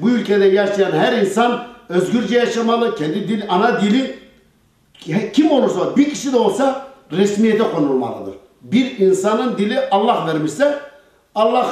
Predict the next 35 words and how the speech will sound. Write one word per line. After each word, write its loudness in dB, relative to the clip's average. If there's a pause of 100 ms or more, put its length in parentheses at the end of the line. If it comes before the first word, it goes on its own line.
(120)
a-, 2
alsın 2
o 0
dili. 0 (300)
Yani 2
şey 4
etmeye 4
gerek 2
yok. 0 (200)
İnsanlara 2
şekil 0
vermiş, 0
her -2
kuş, 0 (320)
her, 0
e, -2
hayvan 0
kendi -4
dilinden 0
konuşuyorsa, -4 (380)
bize 0
de 0
Tanrı 0
bize 0
vermişse, 0 (380)
biz 0
de 0
o 2
Tanrı'nın 2
dilini 2
kaybediyorsak, 2 (440)
bize 0
de 2
lanet 0
olsun. -6